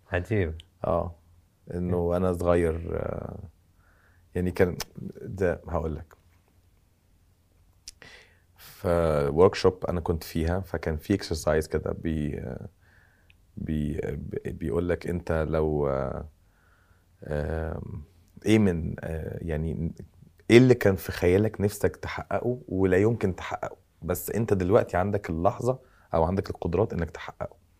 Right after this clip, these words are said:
Speaker 2: تعمل إيه؟ فأنا قلت، آه، أرجع عيل صغير تاني جدا،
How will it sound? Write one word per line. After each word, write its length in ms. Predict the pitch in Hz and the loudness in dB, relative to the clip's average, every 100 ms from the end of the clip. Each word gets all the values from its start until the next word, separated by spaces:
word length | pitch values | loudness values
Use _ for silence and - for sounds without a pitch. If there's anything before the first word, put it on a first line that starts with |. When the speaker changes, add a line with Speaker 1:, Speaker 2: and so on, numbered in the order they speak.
| _ _ _ - | _ _ _ 2
Speaker 2:
تعمل 340 | 98 90 82 | 2 2 -2
إيه؟ 140 | 87 - _ _ _ _ _ - - - - _ _ _ | -6 -10 _ _ _ _ _ -20 -20 -20 -20 _ _ _
فأنا 440 | - - 85 90 | -14 -2 0 4
قلت، 500 | 101 131 - - - - | 6 6 4 -10 -10 -4
آه، 960 | 85 85 85 85 82 50 - 50 - - _ _ - | 0 2 0 -2 -2 -4 -4 -6 -10 -14 _ _ 8
أرجع 640 | 110 113 95 80 80 76 | 8 10 10 10 6 -4
عيل 420 | - 78 90 101 101 | -4 2 4 2 -2
صغير 520 | - 85 92 110 98 | 0 4 6 6 2
تاني 420 | - 95 104 113 | 0 0 2 2
جدا، 400 | 98 98 113 139 | 0 2 0 0